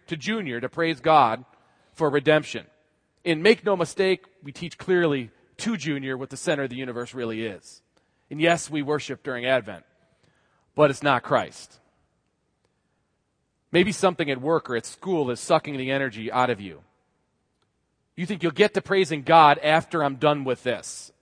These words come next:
assignment or this new project my boss gave me. A paper's due that demands a huge amount of your energy. You're taking an exam.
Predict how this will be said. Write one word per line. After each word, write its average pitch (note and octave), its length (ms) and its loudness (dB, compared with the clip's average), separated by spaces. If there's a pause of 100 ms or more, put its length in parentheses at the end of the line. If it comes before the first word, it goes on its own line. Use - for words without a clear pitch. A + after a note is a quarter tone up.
(120)
assignment C3 760 0 (280)
or D3 160 0
this C#3+ 380 -2 (420)
new D#3 380 -4 (220)
project D3 640 4
my B2+ 100 -2
boss B2 460 2
gave F#2+ 260 -8
me. C#2 220 -20 (1300)
A B2+ 80 -6
paper's E3+ 440 0
due D#3+ 220 -4
that D3+ 140 -4
demands D3 340 -2
a D3 60 -6
huge E3+ 260 -8
amount D3 240 2
of C3+ 80 -4
your C#3 100 -4
energy. C3+ 300 -2
You're A2+ 140 -8
taking D#3 360 -2
an D3+ 60 -2
exam. C3+ 580 -2